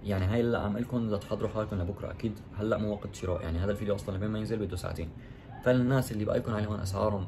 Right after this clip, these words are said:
بتلاقوهم وقت تنزيل فيديو، مثل ما عم قول جيبون، ما لقيتوهم جيبون باليوم الثاني، اكيد رح تلاقوهم رخصوا. ايضا في يعني هي للميزانات الضعيفة جدا، ذهبي شائع،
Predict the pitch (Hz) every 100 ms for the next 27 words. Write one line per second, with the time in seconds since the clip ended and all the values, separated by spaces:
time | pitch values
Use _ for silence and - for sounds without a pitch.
0 | - 90 - 110 101 92 - - - -
1 | - 107 104 101 107 104 117 113 104 120
2 | 123 110 101 90 82 - - 107 120 117
3 | 98 107 120 117 107 113 110 101 104 104
4 | 104 107 113 - - - - 95 110 101
5 | - 107 101 92 - - - - - -
6 | - - 127 135 131 139 139 135 131 90
7 | 82 80 - - - - - - - 104
8 | 117 110 104 92 104 117 101 92 107 98
9 | 104 123 135 - - 98 95 - 117 -
10 | 120